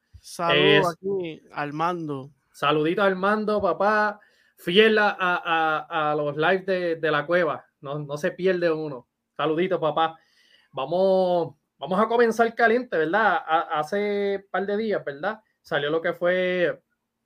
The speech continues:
Speaker 2: la lista de la cajera del M V P, que en cierto punto a mucha gente le pudo parecer, ¿verdad? Una lista normal, para, pero creó mucha controversia, ¿verdad? Porque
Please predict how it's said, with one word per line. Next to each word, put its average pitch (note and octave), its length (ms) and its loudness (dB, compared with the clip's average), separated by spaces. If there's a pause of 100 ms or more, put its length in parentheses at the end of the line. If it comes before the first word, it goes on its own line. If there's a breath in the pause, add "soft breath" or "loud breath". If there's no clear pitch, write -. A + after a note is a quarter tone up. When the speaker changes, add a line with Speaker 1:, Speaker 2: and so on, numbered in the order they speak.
(420)
Speaker 2:
la D#3 260 2
lista E3+ 400 -2
de F3 400 0
la D#3 140 0
cajera D3+ 340 -2
del E3 160 0
M F3 160 -2
V E3 240 -2
P, D#3+ 280 -6 (600)
que D#3+ 680 6
en E3+ 160 0
cierto F#3+ 400 -2
punto G#3+ 580 -4 (640)
a D3+ 80 -6
mucha F3+ 220 0
gente G3+ 240 0
le G3+ 80 4
pudo F#3+ 380 0
parecer, F3+ 380 -4
¿verdad? F#3 400 0 (440 soft breath)
Una D#3+ 220 0
lista D#3+ 260 -2
normal, F#3 720 0 (720)
para, D3+ 480 4
pero D#3 440 0
creó E3+ 240 2
mucha A#3+ 260 -4
controversia, A#3+ 580 -2
¿verdad? G3 300 0
Porque D3 560 -2